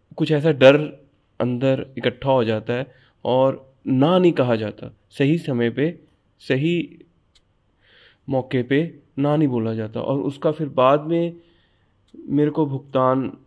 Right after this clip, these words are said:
बहुत ज़्यादा चुकाना पड़ता है। ये कमज़ोरी शुरू में रही है, जैसे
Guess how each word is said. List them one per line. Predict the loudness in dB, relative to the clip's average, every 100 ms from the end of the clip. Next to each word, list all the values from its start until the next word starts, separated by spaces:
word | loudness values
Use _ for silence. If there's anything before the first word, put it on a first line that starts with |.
| _ _ _
बहुत | -12 -8 -2 -2
ज़्यादा | 0 -2 0 -2 -6 -14 -20 -12 -8
चुकाना | -4 -2 -2
पड़ता | -4 -6 -8
है। | -12 -12 _ _ _ _ _ _ -2
ये | 0
कमज़ोरी | 0 0 2 2 0
शुरू | -2 0 4
में | 4
रही | 4 0
है, |
जैसे | -2 -2 -4